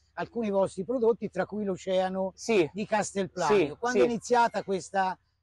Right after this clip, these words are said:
Speaker 1: collaborazione, che cosa portate lì?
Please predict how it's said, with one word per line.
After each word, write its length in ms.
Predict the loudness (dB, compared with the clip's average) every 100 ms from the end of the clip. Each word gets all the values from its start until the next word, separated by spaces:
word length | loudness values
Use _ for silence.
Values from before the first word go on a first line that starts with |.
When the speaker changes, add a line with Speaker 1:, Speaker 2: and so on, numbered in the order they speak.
| _
Speaker 1:
collaborazione, 880 | 0 2 4 4 2 2 0 0
che 180 | -2 -8
cosa 340 | -4 -4 -2 -4
portate 540 | -6 -10 -12 -12 -12
lì? 220 | -14 -16